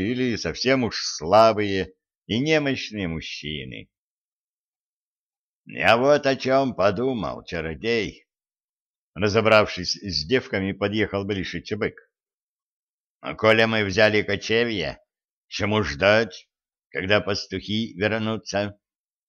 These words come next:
А ну, заметят неладные, к родичам в другие кочевья побегут, тревогу поднимут. Отчего нам самим к стадам разъезда не послать?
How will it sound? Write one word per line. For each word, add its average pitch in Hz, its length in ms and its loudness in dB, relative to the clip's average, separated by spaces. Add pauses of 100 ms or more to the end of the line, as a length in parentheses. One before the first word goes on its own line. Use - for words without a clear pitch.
(340)
А 131 160 4
ну, 165 160 4
заметят 147 600 4
неладные, 117 800 2 (460)
к 101 120 2
родичам 135 500 4
в 123 40 -4
другие 131 320 0
кочевья 113 500 0
побегут, 127 520 -2 (420)
тревогу 107 500 0
поднимут. 135 540 -2 (880)
Отчего 170 480 2
нам 180 220 2
самим 160 400 -2
к - 40 -10
стадам 131 480 2
разъезда 107 640 0
не 95 100 -4
послать? 98 500 -4